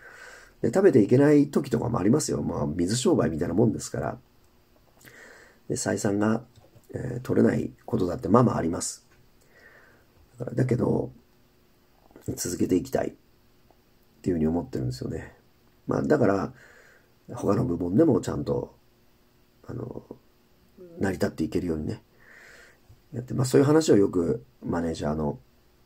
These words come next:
えー、おしずとよくそういった話をするんですけど、えー、まあ、だから、ピュアなとこ、気持ちでいたいんですよね。英語落語に関してはね。そういう意味で言うと。パブリックスピーキングも最近はそうですけど、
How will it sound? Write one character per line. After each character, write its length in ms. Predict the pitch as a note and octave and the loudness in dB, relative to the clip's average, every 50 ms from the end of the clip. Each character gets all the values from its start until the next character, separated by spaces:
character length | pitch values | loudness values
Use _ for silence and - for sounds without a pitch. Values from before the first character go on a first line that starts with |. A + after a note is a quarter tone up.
| _ _ _ _ _ - - - - _ - - - | _ _ _ _ _ -20 -20 -20 -20 _ -20 -14 -10
え 40 | - | -10
ー、 180 | D#2+ - - | -10 -8 -6
お 80 | - - | -6 -6
し 140 | - - D#2+ | -6 -6 -8
ず 120 | C#2+ - | -10 -10
と 100 | - D2+ | -8 -6
よ 120 | D2 D2+ D2 | -6 -4 -6
く 180 | D#2 D#2 D#2 - - - | -6 -8 -8 -10 -12 -14
そ 120 | - - | -8 -8
う 40 | - | -8
い 20 | - | -6
っ 20 | |
た 80 | - - | -6 -8
話 240 | - - - - | -6 -6 -6 -6
を 60 | - - | -6 -6
す 100 | - D#2 | -6 -6
る 100 | E2 E2 | -6 -6
ん 60 | D2 | -6
で 60 | C#2 | -8
す 100 | - - | -10 -10
け 80 | - B2+ | -10 -10
ど、 200 | - - - - _ _ _ _ _ _ _ - - - - - - - - - _ _ _ _ _ _ _ _ _ _ _ _ | -10 -10 -10 -12 _ _ _ _ _ _ _ -20 -20 -20 -20 -20 -20 -20 -20 -20 _ _ _ _ _ _ _ _ _ _ _ _
え 340 | B2+ B2 B2+ B2+ - - - _ _ _ _ _ _ _ _ - | -14 -14 -14 -14 -16 -20 -20 _ _ _ _ _ _ _ _ -12
ー、 40 | - | -10
ま 220 | - - - - | -10 -10 -10 -12
あ、 40 | - - - | -14 -14 -10
だ 80 | - - | -8 -6
か 60 | - | -4
ら、 220 | B2 - - - - _ _ B3+ B3 - - - - | -4 -4 -6 -8 -12 _ _ -20 -20 -18 -18 -12 -4
ピ 120 | - F#3+ | 2 4
ュ 80 | F#3+ F3 | 6 6
ア 40 | |
な 380 | C3+ - - - - - - - - - _ _ _ _ _ _ _ _ _ _ _ _ _ _ _ _ _ _ _ _ _ _ _ _ - | 6 6 4 4 0 0 -2 -6 -14 -20 _ _ _ _ _ _ _ _ _ _ _ _ _ _ _ _ _ _ _ _ _ _ _ _ -6
と 100 | - - | -4 -2
こ、 240 | - G2 F#2 - - | 2 2 2 0 0
気 120 | - - | 0 2
持 120 | A2 G#2 G#2 | 2 2 2
ち 120 | - G#2+ | 2 4
で 240 | A#2+ B2+ B2 - - _ _ _ _ _ _ _ - - - _ - - | 4 4 4 2 -2 _ _ _ _ _ _ _ -20 -20 -20 _ -8 -2
い 100 | F#3+ - | 0 4
た 120 | - C3 A#2+ | 4 4 4
い 40 | |
ん 40 | F2+ | 4
で 60 | E2+ | 0
す 100 | - - | -4 -4
よ 60 | - F2+ | -4 -6
ね。 180 | F2+ - - - | -6 -8 -8 -6
英 120 | - - F#2+ | -2 0 0
語 120 | F2+ F2+ | 2 2
落 160 | F2 F2+ F2 | 0 0 -2
語 80 | E2+ D#2+ | -2 -4
に 60 | D#2+ | -2
関 160 | - - - | -2 -2 -4
し 80 | - - | -4 -4
て 60 | - | -6
は 80 | - E2+ | -6 -6
ね。 140 | F#2 - - - | -6 -8 -10 -12
そ 160 | - - F#2+ | -4 0 0
う 20 | |
い 40 | F#2 | 0
う 20 | F2+ | 0
意 20 | |
味 60 | F2 D#2+ | 0 -2
で 60 | D#2+ | -4
言 80 | D2 | -4
う 40 | C2+ | -4
と。 180 | - - - - - _ - - - - - - - | -6 -10 -12 -12 -16 _ -20 -20 -20 -20 -10 -4 0
パ 80 | G#2+ | 2
ブ 80 | G#2 A2+ | 4 4
リ 80 | A#2+ | 2
ッ 40 | A#2+ | 2
ク 80 | - C3+ | 0 -4
ス 140 | - - - | -6 -2 2
ピ 120 | D#3+ D3 | 2 2
ー 60 | A#2 | 2
キ 100 | C3 F#2 | 2 0
ン 60 | F2+ | -2
グ 60 | E2+ E2 | -2 -2
も 160 | E2+ E2+ E2+ | -2 -4 -4
最 180 | - - G2 | -4 -4 -4
近 100 | - - | -2 -2
は 80 | F2+ F2 | -2 -2
そ 140 | - F#2 E2 | -2 -2 -2
う 20 | |
で 80 | D#2 D2 | -2 -4
す 80 | - | -6
け 80 | - - | -6 -6
ど、 180 | B1 C2 - | -6 -6 -8